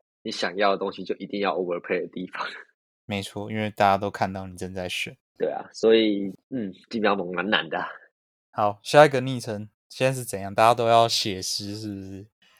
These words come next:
Speaker 1: <laughs> 这是不是都是那个
Speaker 2: 同，
Speaker 1: Chat
Speaker 2: 同一个人。
Speaker 1: G P T写的？
Speaker 2: <laughs> 好，他的昵称是“垂死病中惊坐起”，笑问客从何处来。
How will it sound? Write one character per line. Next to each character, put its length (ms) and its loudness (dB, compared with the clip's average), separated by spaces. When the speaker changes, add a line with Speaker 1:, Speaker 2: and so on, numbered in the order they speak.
Speaker 1:
<laughs> 640 -6
这 100 10
是 100 6
不 60 8
是 60 6
都 160 10
是 400 4
那 100 -2
个 380 2
Speaker 2:
同， 140 -4
Speaker 1:
Chat 120 6
Speaker 2:
同 180 2
一 60 0
个 160 2
人。 140 0
Speaker 1:
G 20 -4
P 80 -8
T 60 -2
写 160 -4
的？ 100 -10
Speaker 2:
<laughs> 720 -8
好， 160 0
他 120 6
的 120 4
昵 180 -2
称 240 0
是 360 -4
“垂 300 -2
死 300 -4
病 260 -4
中 320 -6
惊 300 -4
坐 260 0
起”， 320 -8
笑 200 4
问 200 -2
客 260 -2
从 340 -8
何 220 -8
处 220 -6
来。 240 -10